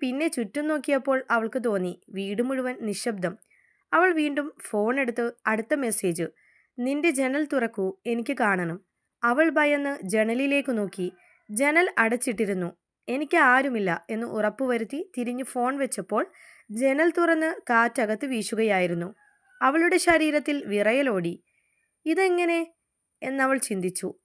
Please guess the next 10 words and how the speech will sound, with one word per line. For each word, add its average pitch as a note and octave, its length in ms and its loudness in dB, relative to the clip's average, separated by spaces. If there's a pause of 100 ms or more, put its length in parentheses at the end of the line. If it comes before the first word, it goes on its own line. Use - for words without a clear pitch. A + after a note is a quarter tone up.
(120)
അവൾ C4+ 180 4
ഫോൺ C4 400 -2
ഓഫാക്കുവാൻ A3+ 640 0
നോക്കിയപ്പോൾ G3 600 -2 (160)
ലൈറ്റ് G3+ 400 0
പെട്ടെന്ന് B3+ 480 -4
ഓഫായി. F#3 520 0 (420)
വീട് F4 220 4
മുഴുവൻ D4+ 440 2
ഇരുട്ട്. F#3 540 -4